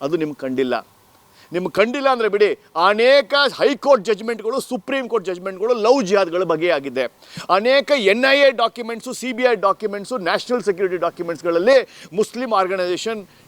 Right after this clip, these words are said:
ಏನೇನೋ ಮಾಡಬೇಕು ಅಂತ ಹೊರಟಿದೆ, ಅದ್ರ ಬಗ್ಗೆ ನಿಮ್ಗೆ ಕಣ್ಣಿಗೆ ಬಿದ್ದಿಲ್ಲ. ಕೇವಲ ಶಾಂತಿಯುತವಾಗಿ ಭಾರತದಲ್ಲಿ ಕೆಲಸ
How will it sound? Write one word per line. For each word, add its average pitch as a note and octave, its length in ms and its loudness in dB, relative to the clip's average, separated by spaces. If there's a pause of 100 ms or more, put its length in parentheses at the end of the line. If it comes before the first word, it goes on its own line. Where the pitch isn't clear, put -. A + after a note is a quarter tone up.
(300)
ಏನೇನೋ G3 260 0 (120)
ಮಾಡಬೇಕು E3+ 420 0
ಅಂತ D3+ 100 -12
ಹೊರಟಿದೆ, C3 380 -4 (160)
ಅದ್ರ D#3+ 200 -4
ಬಗ್ಗೆ E3 140 -2
ನಿಮ್ಗೆ C#3 220 -6
ಕಣ್ಣಿಗೆ C3 240 -8
ಬಿದ್ದಿಲ್ಲ. G#2 240 -8 (920)
ಕೇವಲ G3+ 440 2 (300)
ಶಾಂತಿಯುತವಾಗಿ E3 960 0 (1200)
ಭಾರತದಲ್ಲಿ E3 500 -2
ಕೆಲಸ D#3+ 320 -14